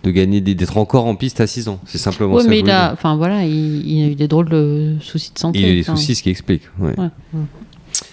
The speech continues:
Speaker 1: Très bien. En troisième position, chez nos amis les boucs, à huit contre un, on a Feed the Flame. Pascal Barry, Jean-Louis Bouchard.
Speaker 3: Gagnant du Grand Prix de Paris, euh, voilà, qui va, qui va courir à
Speaker 2: Bah,
Speaker 3: Niel.
Speaker 2: oui, voilà, on va le voir, euh, dimanche prochain.
Speaker 3: Voilà, euh,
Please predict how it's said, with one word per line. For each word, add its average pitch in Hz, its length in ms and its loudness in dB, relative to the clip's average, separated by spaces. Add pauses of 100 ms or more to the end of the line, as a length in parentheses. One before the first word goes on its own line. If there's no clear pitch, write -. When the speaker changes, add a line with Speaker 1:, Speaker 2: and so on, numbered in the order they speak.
(140)
Speaker 1:
Très 131 160 0
bien. 107 180 2
En 104 160 0
troisième 143 300 0
position, 123 440 2
chez - 140 -2
nos 95 160 2
amis 95 140 2
les 120 100 4
boucs, 175 160 0
à 98 60 2
huit 110 160 -2
contre 110 240 0
un, 151 40 2
on 120 40 0
a 95 60 2
Feed 175 260 -6
the 139 120 4
Flame. 87 300 0 (840)
Pascal 98 300 -2
Barry, 98 240 0
Jean-Louis 107 160 -6
Bouchard. 107 360 -4 (2250)
Speaker 3:
Gagnant 135 200 2
du 139 100 2
Grand 139 140 2
Prix 151 100 4
de 156 60 -2
Paris, 160 480 4
euh, 123 560 2 (360)
voilà, 139 140 -4
qui - 100 -6
va, 117 140 -4 (120)
qui - 80 -10
va 117 100 -4
courir 117 240 -6
à 170 60 0
Speaker 2:
Bah, - 40 0
Speaker 3:
Niel. 139 400 2
Speaker 2:
oui, 190 160 4
voilà, 180 240 0
on 151 60 0
va 151 100 0
le 143 60 0
voir, 156 280 0
euh, 147 240 0
dimanche 147 340 -2
prochain. 156 280 -4
Speaker 3:
Voilà, 139 480 2
euh, 123 300 2